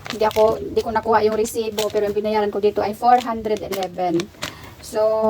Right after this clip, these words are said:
yan lang, mga kasari, ang ating update ngayon sa ating presyo. Mayroong tumaas,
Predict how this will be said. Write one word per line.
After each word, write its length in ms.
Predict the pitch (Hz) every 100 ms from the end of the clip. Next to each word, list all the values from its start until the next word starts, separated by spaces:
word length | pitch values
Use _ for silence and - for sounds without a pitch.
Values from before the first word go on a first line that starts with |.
| 220 220
yan 200 | 214 208
lang, 160 | 214 208
mga 160 | 202 220
kasari, 480 | 233 208 208 220
ang 480 | 220 208 202 202 202
ating 640 | 208 220 226 240 247 269 - - - -
update 400 | 214 214 214 220
ngayon 400 | 220 214 214 220
sa 240 | 214 202 208
ating 200 | 208 208
presyo. 480 | 208 233 - 226 208
Mayroong 400 | 202 208 240 247
tumaas, 600 | 240 233 - 214 220